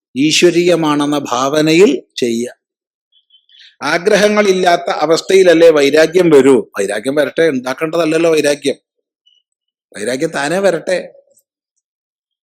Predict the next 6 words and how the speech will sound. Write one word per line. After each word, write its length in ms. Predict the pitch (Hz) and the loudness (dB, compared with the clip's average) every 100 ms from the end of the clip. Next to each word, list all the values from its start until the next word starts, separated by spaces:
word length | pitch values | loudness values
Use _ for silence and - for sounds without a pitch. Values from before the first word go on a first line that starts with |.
| - | -10
അല്ലെങ്കിൽ 300 | 127 143 175 - | -6 -4 -4 -6
കൃത്രിമായി 460 | 139 175 185 175 | -6 -4 -2 -2
പോകും, 340 | 170 156 143 - _ _ _ _ - | -4 -4 -6 -10 _ _ _ _ -10
അല്ലെങ്കിൽ 280 | 135 160 160 | -6 -6 -2
കാപട്യമായി 680 | 139 151 175 190 180 165 | -2 0 -2 -2 -2 0
പോകും. 400 | 156 156 135 131 | 0 -2 -4 -6